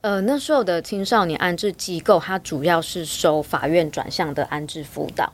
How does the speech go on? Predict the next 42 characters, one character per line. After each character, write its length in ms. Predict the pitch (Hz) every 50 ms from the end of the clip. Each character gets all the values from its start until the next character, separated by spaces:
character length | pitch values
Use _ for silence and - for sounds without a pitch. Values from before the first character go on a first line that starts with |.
| - - - - - -
那 180 | - 240 233 233
因 180 | - 220 226 240
为 120 | 254 247
目 220 | 233 240 262 240
前 260 | 208 - 202 170 143 139
在 220 | - 196 180 165
台 220 | 160 - - 147 147
湾 180 | 151 156 160
来 140 | 160 151 135
说 200 | 139 - - 156
好 180 | 156 - 147 127
了， 100 | 104 135
只 140 | - - 165
要 100 | 156 170
是 100 | 180 202
青 220 | - - 180 170
少 200 | 165 - 196 180
年 160 | 165 147 143
犯 280 | 139 - - 151 147 143
罪 160 | - 180 170
的 80 | 151 147
话， 240 | 165 170 165 156
会 220 | 143 151 147 196 180
有 80 | 156
几 200 | 151 - - 160
种 220 | 151 147 160 147 151
处 300 | - - - - - -
遇。 180 | 156 160 143 - - - - - _ _ _ _
第 200 | - 240 240 240
一 20 |
个 160 | 220 - 185
最 240 | 170 - - 220 202
简 260 | 175 - 165 147 147 135
单 200 | - 160 156 170
的 140 | 160 165 147
就 200 | - 180 170 170
会 120 | 165 165
是 200 | 160 - - 165
训 380 | 147 - - - 180 143 143 -
诫， 260 | - - 160 156 - - - -
就 120 | - -
是 160 | 175 180 170